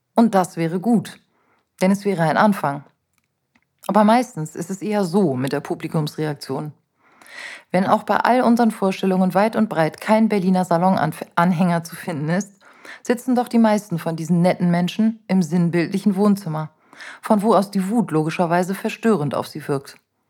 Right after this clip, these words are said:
Alle sind sehr freundlich gestimmt und halten sich für tolerant, merken aber gar nicht, dass es natürlich einfacher ist, vom Wohnzimmersofa aus freundlich und charmant zu sein. Von dort aus erscheint ihnen die Wut ein bisschen krass.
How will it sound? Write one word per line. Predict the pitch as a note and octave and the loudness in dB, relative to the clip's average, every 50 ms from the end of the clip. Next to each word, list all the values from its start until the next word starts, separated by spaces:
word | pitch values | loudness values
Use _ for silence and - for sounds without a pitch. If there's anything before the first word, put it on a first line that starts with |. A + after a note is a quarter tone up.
| _ _ _ _ _ _ _ - | _ _ _ _ _ _ _ -4
Alle | - G3 G3+ G3 | 0 0 2 2
sind | E3 G3+ G3 G3 | 2 2 0 2
sehr | G3+ G#3+ G3+ | 0 -2 -2
freundlich | - - - A3 A3+ A#3+ A3+ - - - | -2 -2 2 4 4 4 2 -2 -10 -18
gestimmt | - - - - D#3+ D3+ D3 - - - - - - - - | -18 -16 -8 -6 -4 -4 -4 -6 -8 -18 -20 -20 -20 -16 -12
und | - - - | -10 -4 0
halten | F#3 F3+ E3 F3+ | 0 0 0 0
sich | F3+ F#3+ F#3 | -4 -6 -6
für | - G3+ | -6 -6
tolerant, | F#3+ - G3 G3+ G3 G3 G3 G#3+ F#3 D#3 - - - _ _ _ _ _ _ _ _ _ _ - | -6 -4 -4 -2 -2 2 2 2 2 0 -2 -8 -14 _ _ _ _ _ _ _ _ _ _ 0
merken | B3 C4 B3+ - E3 D#3+ | 0 0 0 0 -2 0
aber | E3 D#3+ D#3 | 0 0 2
gar | D#3+ D3+ D3+ | 2 2 2
nicht, | D#3+ F3 F#3+ - - - | 2 0 -2 -4 -4 -4
dass | F#3+ E3+ | -4 -4
es | E3 - | -4 -4
natürlich | - F#3+ E3+ - G3+ F#3 F3+ - - | -4 -4 -2 0 -2 -2 -2 -4 0
einfacher | G#3+ A#3+ A#3+ A#3 - D#3 C#3 - - | 2 2 2 2 -2 -6 -6 -4 -4
ist, | - D#3+ - - | -6 -6 -8 -6
vom | - F#3 F#3 F3 | -2 -2 0 0
Wohnzimmersofa | D#3 F#3+ G#3+ G3 G3+ - E3 D3+ D3+ C#3 D3+ D#3+ D#3 - E3 | 2 2 2 2 0 -2 -6 -4 -4 -2 -2 -4 -2 0 0
aus | A2 D#3 D3+ D#3 - | 0 0 0 -4 -8
freundlich | - - F3 D#3+ E3 - - - | -4 -2 0 0 0 -4 -6 -6
und | D#3 D#3 - | -6 -6 -2
charmant | - E3+ D#3+ D#3+ D3+ D3+ - | -2 0 0 0 0 -2 -4
zu | - D#3 | -6 -8
sein. | C#3+ D#3 D3+ D3+ C#3+ D3 - _ _ _ - - - - - - - | -4 -4 -2 -2 -4 -6 -10 _ _ _ -20 -20 -20 -20 -20 -20 -18
Von | - - - D#3 D#3 | -14 -8 -8 -6 -2
dort | C#3 E3 E3 F3 - - | 0 2 2 2 2 0
aus | - G3+ A#3 A#3 A#3 - | 0 0 0 0 -2 -6
erscheint | - - E3+ - - F3+ F#3+ G3+ G3 | -8 -6 -6 -2 0 0 2 2 0
ihnen | - F#3+ G3 | 2 2 0
die | F3+ E3 E3 D3+ | 2 0 -2 -2
Wut | E3+ G3+ A#3+ A3 - - - - - - - - | -2 -2 -2 -2 -6 -12 -18 -20 -20 -20 -12 -4
ein | - F#3 F3+ E3+ | 0 0 0 0
bisschen | - G3+ G#3 F#3+ - - - G3 F#3 | 0 -2 -6 -6 -6 -4 -2 -2 -2
krass. | E3 - - D#3 C3+ B2+ - - - _ | -2 -2 -2 -4 -4 -4 -6 -16 -20 _